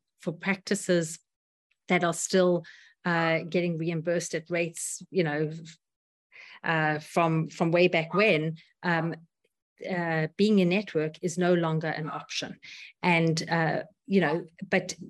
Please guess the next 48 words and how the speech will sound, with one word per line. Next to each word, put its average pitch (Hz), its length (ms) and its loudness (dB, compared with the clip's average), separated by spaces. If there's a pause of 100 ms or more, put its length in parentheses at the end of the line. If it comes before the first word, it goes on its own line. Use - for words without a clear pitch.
certainly 247 480 6
they 165 160 4
wanna 170 220 4
make 170 300 2
decisions 165 720 0
to 165 160 -4
move 160 160 0 (280)
out 180 140 2
of 233 140 0
network 160 480 -2
in 165 80 -2
a 160 60 0
very 170 180 0
informed 160 640 -4
way. 139 380 -8 (360)
And 175 160 4
that's 190 300 2
where 165 240 6
a - 80 -4
platform 165 480 -4
like 139 240 -4
ours 156 320 -2
can - 180 -6
help - 380 -6
them, - 200 -8 (440)
because 160 300 0
they 160 160 4
can, 160 320 2 (180)
they 165 100 2
can 160 200 -2
get 180 220 4
access 160 380 -2
to - 120 -6
data 175 500 0 (320)
around 170 400 4
the 165 60 -2
behavior 175 580 0
of 160 260 -4 (140)
their, 156 300 -2 (180)
their 143 140 -8
cash - 340 -2
patients, 190 460 2
their 135 120 -2
membership 185 500 0
patients, 160 420 -4
their 147 140 -6
discount 196 520 0
patients, 175 540 -4